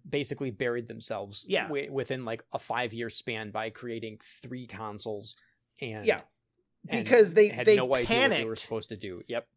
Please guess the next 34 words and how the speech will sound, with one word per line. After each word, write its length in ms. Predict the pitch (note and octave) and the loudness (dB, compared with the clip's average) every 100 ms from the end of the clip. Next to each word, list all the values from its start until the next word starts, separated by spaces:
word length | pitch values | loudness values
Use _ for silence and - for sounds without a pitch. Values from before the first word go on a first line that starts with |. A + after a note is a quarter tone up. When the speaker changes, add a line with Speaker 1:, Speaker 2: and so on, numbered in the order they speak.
| _ E3+ | _ 2
Speaker 2:
They 180 | G#3 | 2
panicked 540 | G3+ - A#3 B3 G3 - | 4 0 0 2 0 0
every 320 | F3+ F#3+ G#3+ A3+ | 2 4 2 0
time 360 | G#3 G3+ F#3+ - | 4 4 4 2
anyone 560 | E3+ F#3+ G3+ G3 F#3+ | 2 4 4 4 4
made 360 | F3 F3+ E3+ F3+ _ | 2 2 2 0 _
anything, 800 | G3 B3+ D4 E3+ - C3+ A2+ A2 | 2 4 2 -2 -6 -8 -8 -10
and 140 | - D#3+ | -10 -8
it 40 | |
was 160 | D#3 D3 | -4 0
like, 220 | D#3+ C3 | 0 0
"We 80 | F#3 | -4
can't 260 | - A3 | 0 0
be 120 | A3 G#3+ | 2 0
left 200 | G3 - | 0 0
behind. 380 | E3+ G#3 E3 | -4 -4 -2
We 60 | D#3+ | 0
have 140 | F3 F3+ | -2 -2
to 60 | |
make 180 | F#3 F3+ | -4 -2
something 260 | G3 F3 E3 | -2 -2 -4
to 80 | |
compete 300 | D3 - F#3+ | -6 -6 -6
with 100 | D#3+ | -4
that. 240 | F3+ F3+ B2+ | 0 2 2
We 60 | |
have 100 | D3 D3+ | -2 -2
to 60 | |
make 160 | F#3 F3+ | -4 -2
something 260 | G3 F3 F3 | -4 -4 -6
to 40 | |
compete 280 | C#3+ F#3+ E3 | -6 -6 -6
with 100 | D3 | -4
this." 380 | F3+ B2 - | -4 -4 -6